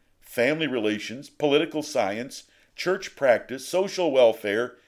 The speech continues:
relating to God, how to die, and so forth and so on. The Bible is God's wisdom revealed.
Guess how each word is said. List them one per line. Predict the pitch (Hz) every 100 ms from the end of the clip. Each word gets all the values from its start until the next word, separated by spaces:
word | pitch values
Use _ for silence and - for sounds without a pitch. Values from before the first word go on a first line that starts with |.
| _ _
relating | 117 123 139 175 175
to | 165
God, | 151 113 104 117 117
how | - 160 185
to | 175
die, | 165 127 98 104 113 - _ _ _ _
and | - 101
so | - 156 151
forth | 147 139 131 127
and | 117 110
so | 135 117
on. | 104 90 78 73 _ _ _ _ _ _ _ _ _
The | 131
Bible | 120 170 175 147 85 92 95 _ _
is | - 107
God's | 85 127 143 151 101
wisdom | 113 143 - 131 127 117
revealed. | 113 117 117 95 80 73